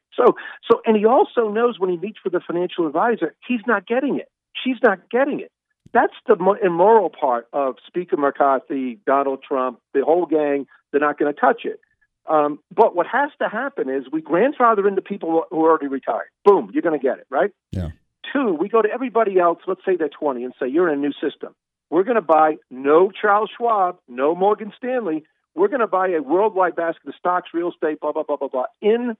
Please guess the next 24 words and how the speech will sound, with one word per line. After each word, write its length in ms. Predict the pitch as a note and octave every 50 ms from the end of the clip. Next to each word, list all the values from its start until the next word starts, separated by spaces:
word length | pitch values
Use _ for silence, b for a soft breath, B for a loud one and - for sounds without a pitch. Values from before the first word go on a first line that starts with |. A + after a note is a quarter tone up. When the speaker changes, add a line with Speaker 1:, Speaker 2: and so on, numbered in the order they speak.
| _ _ _ _ -
Speaker 1:
one 200 | C3+ E3 G3 B3
account, 400 | B3 - - F3+ E3+ F3+ G#3 - - _ _ _ _ _ _ _ _ _ _ _ _ -
and 120 | D#3 D#3 - -
all 320 | F3+ F#3 A3 B3 C4 C#4
the 100 | D4 -
people 300 | - - A#3 A3+ A3+ A3
who 40 | G3+ G3
are 40 |
twenty, 360 | G3 - - G#3 G#3+ G3+ F3+ D#3
when 220 | C#3 D3 D3+ D#3+
you 80 | F3+ A3
turn 320 | - - G#3+ G3+ F#3+ F3+ - -
sixty-four." 540 | G3 - - - G3 E3+ - A#3+ G#3 D#3+
Now, 200 | D3 D3+ A#2+ - - _ _
if 80 | - C#3
you 60 | B2+
die 300 | - - B2 A#2+ C3+ D#3
along 340 | E3+ F3 D#3+ E3 E3+ F3 E3
the 60 | E3
way, 200 | D#3 F3+ G3 G#3
your 180 | G#3 G3 F3+ - -
heirs 240 | E3+ E3 D#3 - -
get 180 | C#3 A2+ G2+ G2+
it. 100 | -